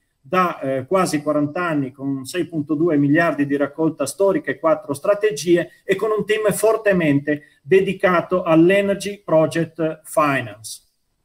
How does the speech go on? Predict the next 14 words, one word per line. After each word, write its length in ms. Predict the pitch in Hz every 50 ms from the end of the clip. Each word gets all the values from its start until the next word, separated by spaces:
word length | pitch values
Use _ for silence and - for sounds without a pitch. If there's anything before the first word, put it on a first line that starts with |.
| - - _ _ _ _ - _ _ _ - _ _ -
Nella 200 | 147 160 175 160
slide 260 | 143 190 196 196 190
successiva, 880 | - - 175 160 - 160 - - 208 208 185 143 143 139 139 143 - _ _ _ _ _ _ _ _ _ _ _ _
l'obiettivo 1080 | - 160 147 143 185 180 180 180 - 226 233 208 156 165 160 151 147 147 - - - _
ad 200 | - 156 143 135
alto 300 | 185 196 196 - - 190
rendimento 760 | 175 175 170 165 170 175 180 196 202 196 175 151 - 156 143 143
che 140 | - 160
vogliamo, 720 | 147 147 156 156 160 190 190 185 180 170 160 156 151 151 -
eh, 420 | 151 151 143 147 143 143 143 143 143
raggiungere 960 | 143 151 156 147 139 190 214 214 208 165 135 143 135 127 135 127 - - _ -
è 340 | 185 196 202 202 196 196 -
un 120 | 175 160 156
obiettivo 840 | 156 143 147 160 151 - 190 202 202 175 156 151 139 131 113 -